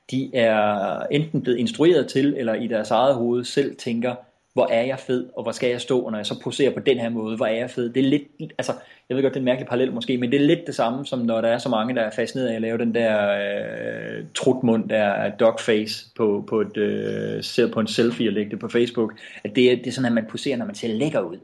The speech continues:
og er sådan lidt, "Hold op, det er så konstrueret og så kunstigt og så, så selvoptaget på en eller anden måde." Jeg synes, jeg synes, der er en for høj grad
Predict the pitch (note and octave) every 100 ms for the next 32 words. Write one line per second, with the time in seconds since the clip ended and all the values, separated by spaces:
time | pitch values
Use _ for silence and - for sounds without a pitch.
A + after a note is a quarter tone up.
0 | - - - A#2 A2 A#2+ A#2+ A#2 - A2
1 | G#2+ - B2 A#2+ B2 A2+ B2+ A#2+ G2+ -
2 | - A#2+ A#2 A#2 A2+ - G#2+ A2 - _
3 | _ _ _ _ - - D3 C3 B2 A2+
4 | G2+ A#2 G#2 G2+ G#2 A2 A2 C#3+ - -
5 | - - - E3+ F3+ E3+ C3+ B2 B2 -
6 | A#2+ G3+ - B2+ C3 G#2